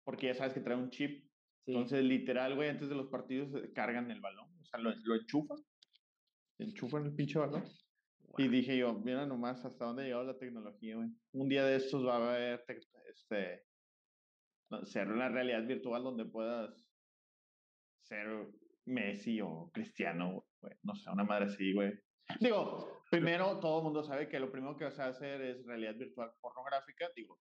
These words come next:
Speaker 1: todo el mundo sabe que es el primer invento que van a hacer, pero el segundo probablemente va a ser el de fútbol.
Speaker 2: Sí, güey. Ha sido un <clears throat> mundial muy bizarro, güey, en tantos aspectos, güey. Eh,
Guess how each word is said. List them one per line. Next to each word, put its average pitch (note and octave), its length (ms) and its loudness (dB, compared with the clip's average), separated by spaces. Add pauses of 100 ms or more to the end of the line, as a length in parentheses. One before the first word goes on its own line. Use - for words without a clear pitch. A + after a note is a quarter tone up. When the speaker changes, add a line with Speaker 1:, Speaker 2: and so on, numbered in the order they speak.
Speaker 1:
todo B2+ 280 4
el C3+ 60 -6
mundo C3 260 2
sabe B2 280 -2
que B2 80 -2
es A#2+ 120 -6
el A#2+ 100 -10
primer B2 380 0
invento B2+ 460 0
que A#2 100 -4
van A#2+ 140 -2
a B2 40 -8
hacer, C#3 260 -4 (360)
pero D#3+ 240 6
el D#3+ 80 6
segundo E3 720 2
probablemente C#3 520 -2
va C3 100 0
a B2 100 -6
ser A#2+ 380 -6
el G#2 80 -10
de A2 80 -6
fútbol. G2+ 460 -2 (360)
Speaker 2:
Sí, B2 460 -6
güey. A2 380 -10 (640)
Ha C3+ 100 -6
sido G3 180 0
un G#3+ 60 4
<clears throat> F#3+ 400 2 (160)
mundial E3+ 140 0
muy F3 160 4
bizarro, E3+ 640 -4
güey, D#3+ 180 0
en B2+ 180 -2
tantos C#3+ 380 -6
aspectos, C#3+ 640 -6
güey. E3+ 320 -4 (520)
Eh, B2 800 -2